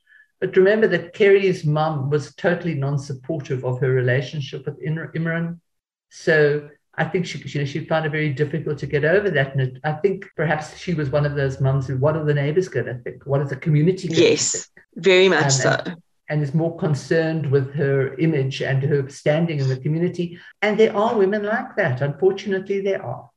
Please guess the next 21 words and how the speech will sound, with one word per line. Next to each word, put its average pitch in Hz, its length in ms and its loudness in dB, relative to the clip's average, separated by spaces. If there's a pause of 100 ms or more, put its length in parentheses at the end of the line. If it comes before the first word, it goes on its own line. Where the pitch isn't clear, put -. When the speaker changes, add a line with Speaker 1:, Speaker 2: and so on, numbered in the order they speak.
(160)
Speaker 2:
Yes, 160 300 4
and 240 160 4
there 277 100 6
always 254 340 6
will 185 160 4
be. 185 420 -4
Speaker 1:
And 160 80 0
there 135 100 2
always 131 320 2
will 107 180 -8
be. - 100 -12 (280)
Speaker 2:
A-, 175 240 4
as, - 580 -2
as 127 220 4
open-minded 175 1000 4
and 151 560 0
as 165 160 2
inclusive 170 640 0
as 156 260 2
we 170 140 6
like 156 340 2